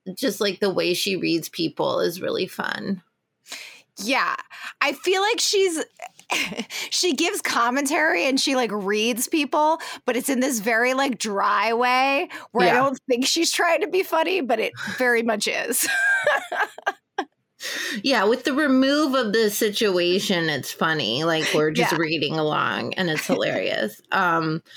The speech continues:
Speaker 1: yeah, she's definitely like, "Something is up here," but yeah, maybe he just, like, really wants to get married to Elizabeth.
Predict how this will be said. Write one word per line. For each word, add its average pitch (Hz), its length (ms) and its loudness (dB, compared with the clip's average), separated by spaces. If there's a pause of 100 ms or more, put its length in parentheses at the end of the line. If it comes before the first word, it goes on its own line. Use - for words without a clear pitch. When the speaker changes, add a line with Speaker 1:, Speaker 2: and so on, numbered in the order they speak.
(340)
Speaker 1:
yeah, 202 380 2
she's 262 340 0
definitely 269 400 0
like, 233 400 -2 (140)
"Something 311 560 0
is 285 120 0
up 254 280 0
here," 247 260 0
but 226 220 -4
yeah, 294 240 2
maybe 208 300 2
he 254 160 0
just, 247 220 -2
like, 269 200 -2
really 202 280 2
wants 202 340 0
to 190 100 -6
get 190 140 -4
married 180 440 -2
to - 120 -4
Elizabeth. 156 840 0